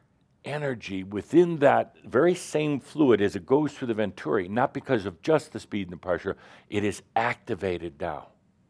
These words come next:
It is activated. Time-space works similar, uh, to it. In, in a sense, it's like a, it's like a funnel. And out here, it's moving at a different rate,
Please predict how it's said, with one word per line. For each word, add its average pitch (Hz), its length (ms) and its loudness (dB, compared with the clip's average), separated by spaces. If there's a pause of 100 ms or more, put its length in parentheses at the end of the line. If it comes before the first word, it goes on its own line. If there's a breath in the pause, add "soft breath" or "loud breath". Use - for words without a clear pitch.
(140)
It 90 60 -16
is 90 140 -14 (180)
activated. 78 800 -4 (1000 loud breath)
Time-space 170 640 2
works 123 260 0
similar, 110 600 -2 (360 soft breath)
uh, 110 280 2 (100)
to - 180 2
it. 98 100 6
In, 123 180 0
in 123 200 0
a 107 160 -2
sense, - 320 -2
it's - 200 -4
like 117 240 6
a, 90 180 6 (320 soft breath)
it's - 240 -12
like 113 200 4
a 90 60 -4
funnel. 107 720 -4 (720 soft breath)
And 113 420 4 (920)
out 127 260 6
here, 131 680 2 (1200 soft breath)
it's - 500 -4
moving 151 720 2
at 113 180 0
a 110 60 -4
different 123 460 -2
rate, 92 480 -4